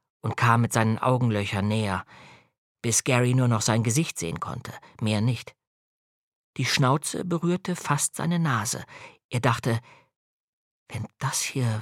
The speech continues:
Wirklichkeit wäre, dann müsste ich seinen Atem auf meinem Gesicht spüren." Aber dann wusste er, dass es wirklich war, weil er nämlich keine Regentropfen mehr abbekam. Das Gesicht, das über ihm hing,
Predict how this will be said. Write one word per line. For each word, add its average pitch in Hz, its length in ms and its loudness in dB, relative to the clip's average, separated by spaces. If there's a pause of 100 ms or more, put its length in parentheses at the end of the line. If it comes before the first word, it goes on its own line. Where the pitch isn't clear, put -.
(120)
Wirklichkeit - 760 -4
wäre, - 280 -14 (1200)
dann 110 140 0
müsste 107 240 0
ich - 140 0
seinen 113 300 4
Atem 131 440 0
auf 92 140 -2
meinem 110 260 4
Gesicht 110 320 -2
spüren." 113 400 -6 (1400)
Aber 98 220 2
dann 92 240 0
wusste 117 300 -2
er, 76 220 -4
dass - 220 -8
es - 160 -6
wirklich - 380 -8
war, 71 220 -6 (880)
weil 92 120 -4
er 95 80 0
nämlich 101 400 -2
keine 110 380 2
Regentropfen - 600 -4
mehr 85 140 -4
abbekam. - 500 -10 (840)
Das - 160 -4
Gesicht, 117 420 0
das 95 140 -4
über 117 240 -2
ihm 107 120 0
hing, 123 240 2